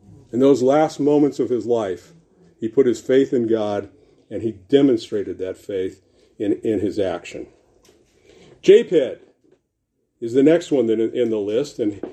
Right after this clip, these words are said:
we find him, he's a judge during, uh, the Judges periods, and he ju-, and his, his, uh, record is in, in Judges eleven through twelve.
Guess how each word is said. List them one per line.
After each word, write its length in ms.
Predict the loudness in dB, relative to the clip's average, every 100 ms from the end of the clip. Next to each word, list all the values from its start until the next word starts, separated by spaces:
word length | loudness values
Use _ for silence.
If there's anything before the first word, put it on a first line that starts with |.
| -18 _
we 100 | -4
find 320 | 2 4 4
him, 280 | 4 4 4
he's 180 | 2 -2
a 60 | -4
judge 520 | -2 0 0 0 -4
during, 420 | -2 0 0 -2
uh, 240 | -4 -6 -6
the 100 | -10
Judges 480 | -6 -4 -4 -4 -6
periods, 440 | -2 2 2 2
and 120 | 0
he 100 | -2
ju-, 240 | -2 -2 0
and 240 | -2 -2
his, 300 | 0 -2 -4
his, 400 | -2 0 2 2
uh, 320 | 2 2 -2 -6
record 480 | -2 -2 2 2 2
is 180 | 0 -2
in, 220 | -2 -4 -12 -20 -8
in 160 | -2 0
Judges 480 | 2 2 2 -2 -2
eleven 400 | 0 2 2 0
through 200 | -4 -8
twelve. 540 | -2 0 2 0 0